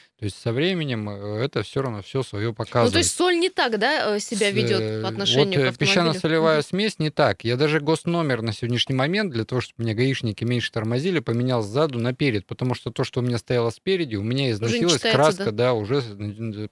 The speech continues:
Speaker 1: почти стерлась. Я поэтому пере-, переменил местами для того, чтобы сотрудники Г Б Д Д нормально реагировали на госномер.
Speaker 2: Двести двадцать восемь ноль восемь ноль девять. Как вы относитесь к химическим реагентам? Что с вашими машинами, обувью и так далее? Знаю, потому что очень многие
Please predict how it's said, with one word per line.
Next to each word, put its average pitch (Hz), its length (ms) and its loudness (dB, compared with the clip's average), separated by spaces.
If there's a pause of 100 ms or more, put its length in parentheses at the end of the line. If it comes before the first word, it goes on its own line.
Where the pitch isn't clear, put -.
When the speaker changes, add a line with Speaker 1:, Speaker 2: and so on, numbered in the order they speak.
Speaker 1:
почти - 340 -4
стерлась. 98 460 -6
Я 113 80 0
поэтому 123 400 0
пере-, 135 260 0 (180)
переменил 156 440 2
местами 131 520 2
для 107 160 0
того, 123 220 0
чтобы 113 200 -8
сотрудники 117 540 -2
Г 110 140 -4
Б 113 140 -2
Д 117 100 -2
Д 123 220 0 (420)
нормально 131 480 4
реагировали 110 680 2
на 104 160 0
госномер. 98 500 -4
Speaker 2:
Двести 302 320 0
двадцать 302 320 0
восемь 294 280 0
ноль 277 180 0
восемь 277 280 0
ноль 277 100 0
девять. 277 240 -2
Как - 240 -4
вы 254 60 2
относитесь 233 340 -2
к - 20 -16
химическим 262 380 -2
реагентам? 254 520 0
Что 247 380 -2
с - 120 -10
вашими 233 320 0
машинами, 240 520 2
обувью 233 300 0
и - 20 -2
так 233 160 -2
далее? 269 260 2
Знаю, 247 280 0
потому 220 280 -2
что 220 240 0
очень 220 260 -2
многие 220 360 0